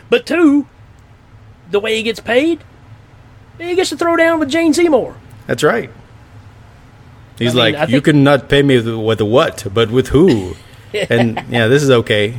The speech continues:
Speaker 2: I guess.
Speaker 1: Yeah, well, you know, it's, it's the old world. That's, uh, that's kinda
Speaker 2: She
Speaker 1: how
Speaker 2: was
Speaker 1: it works,
Speaker 2: into
Speaker 1: but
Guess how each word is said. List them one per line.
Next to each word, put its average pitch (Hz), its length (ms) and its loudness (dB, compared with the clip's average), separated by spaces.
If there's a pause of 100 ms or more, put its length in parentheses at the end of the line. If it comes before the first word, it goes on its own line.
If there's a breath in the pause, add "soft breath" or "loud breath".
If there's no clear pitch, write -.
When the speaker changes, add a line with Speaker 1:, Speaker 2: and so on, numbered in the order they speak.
Speaker 2:
I 110 60 -10
guess. 110 260 -2 (720 loud breath)
Speaker 1:
Yeah, - 180 -8 (100)
well, 160 200 -4
you 147 100 -2
know, 127 280 -8
it's, 160 220 -6
it's 175 200 -2
the 180 100 0
old 165 220 2
world. 135 400 -4
That's, - 360 -8
uh, 131 260 -6
that's 131 120 -12
kinda 160 160 -10
Speaker 2:
She 247 60 2
Speaker 1:
how 240 60 2
Speaker 2:
was 165 120 4
Speaker 1:
it 135 80 2
works, 120 120 -4
Speaker 2:
into 113 120 0
Speaker 1:
but 107 40 -2